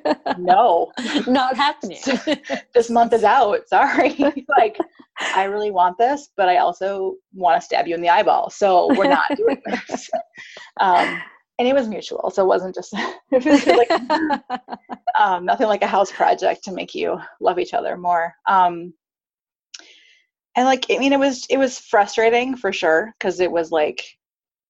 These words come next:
Speaker 2: it literally took us one time, the first time. Like, it was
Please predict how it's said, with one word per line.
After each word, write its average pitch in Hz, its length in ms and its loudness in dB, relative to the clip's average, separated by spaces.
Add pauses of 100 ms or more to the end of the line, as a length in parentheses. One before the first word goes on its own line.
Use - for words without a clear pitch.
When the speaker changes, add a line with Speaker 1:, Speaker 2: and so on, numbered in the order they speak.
(180)
Speaker 2:
it - 220 -4
literally 180 480 0
took 175 200 -6
us 175 160 -6
one 160 220 -2
time, - 460 -6 (460)
the - 100 0
first - 260 -8
time. - 320 -8 (380)
Like, 247 220 0
it 269 80 -4
was 240 300 0